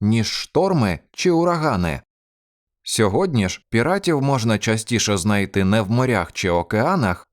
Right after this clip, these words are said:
а в інтернеті, і вони не нападають на кораблі, а розповсюджують різні програми,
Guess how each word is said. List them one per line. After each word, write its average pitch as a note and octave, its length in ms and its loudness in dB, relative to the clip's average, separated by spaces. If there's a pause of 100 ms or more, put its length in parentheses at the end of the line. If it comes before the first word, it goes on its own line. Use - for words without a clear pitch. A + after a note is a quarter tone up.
(100)
а G#2+ 140 2
в A2 100 0
інтернеті, D3 760 0 (280)
і A#2 140 2
вони B2 340 2
не E3 160 2
нападають C#3 720 0
на F#2 140 2
кораблі, F#2+ 600 0 (140)
а G#2+ 160 2
розповсюджують A2+ 1040 0
різні G2+ 360 0
програми, G#2 680 0